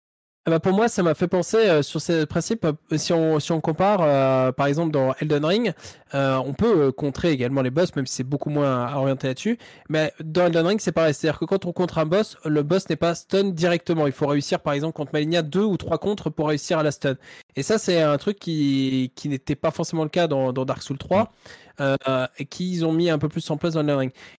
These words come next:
Et Wolong, il y a cette idée que vraiment, t'as le visuel, t'as la jauge d'endurance,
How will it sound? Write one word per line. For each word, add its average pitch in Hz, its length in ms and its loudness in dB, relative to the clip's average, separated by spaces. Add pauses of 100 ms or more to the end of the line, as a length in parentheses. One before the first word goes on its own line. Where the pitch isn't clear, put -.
Et 151 100 -2
Wolong, 180 400 2
il 165 100 0
y 160 80 4
a 156 80 2
cette 165 240 -6
idée 208 220 -2
que 196 280 4
vraiment, 165 400 0
t'as 151 220 0
le 147 80 2
visuel, 156 400 0
t'as 139 100 0
la 139 140 2
jauge 170 180 0
d'endurance, 156 640 0